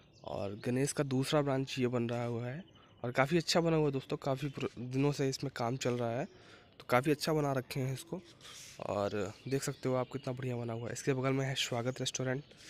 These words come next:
ये भी अच्छा एक है। दोस्तों, ये है कुछ आगे का सीन, और ये है पराग डेयरी। ये गवर्नमेंटेड तो नहीं कह सकते हैं, एक लिमिटेड कंपनी है, और फिलहाल रायबरेली में यही एक ऐसी दूध की डेयरी बची हुई है, बाकी सारी डेयरियाँ बंद हो चुकी हैं।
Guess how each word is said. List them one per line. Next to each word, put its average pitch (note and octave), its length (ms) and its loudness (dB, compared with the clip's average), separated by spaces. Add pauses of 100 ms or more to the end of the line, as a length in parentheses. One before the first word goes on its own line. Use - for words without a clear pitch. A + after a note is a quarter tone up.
(500)
ये G2+ 80 -2
भी A#2+ 140 0
अच्छा C3+ 260 0
एक C3+ 180 0
है। C#3 160 -6 (1400)
दोस्तों, B2 320 -2
ये D3+ 200 6
है C#3+ 60 4
कुछ - 280 -2 (640)
आगे B2 220 2
का B2+ 100 -4
सीन, D3+ 320 -2 (500)
और A#2 160 0
ये B2 200 2
है B2+ 140 0 (120)
पराग A#2+ 320 2
डेयरी। C3+ 260 0 (540)
ये C3 140 4
गवर्नमेंटेड C3 680 2 (840)
तो D3+ 60 2
नहीं E3+ 160 6
कह F3 140 4
सकते C#3 300 -4
हैं, F#3 140 0
एक F#3+ 120 -2
लिमिटेड C#3+ 380 2
कंपनी C#3 400 0
है, D3+ 160 -6 (220)
और A2+ 180 0
फिलहाल B2+ 280 0
रायबरेली C3 380 2
में D3+ 140 2
यही C#3+ 300 2
एक D3 140 0 (500)
ऐसी C#3 320 0
दूध C#3 260 -2
की C#3 180 -2
डेयरी C3 260 4
बची C3 240 2
हुई C#3 180 2
है, C#3 120 2
बाकी D3 240 2
सारी C#3+ 220 4
डेयरियाँ C#3+ 360 6
बंद C3 200 2
हो B2+ 100 0
चुकी A#2 240 -6
हैं। B2 160 -4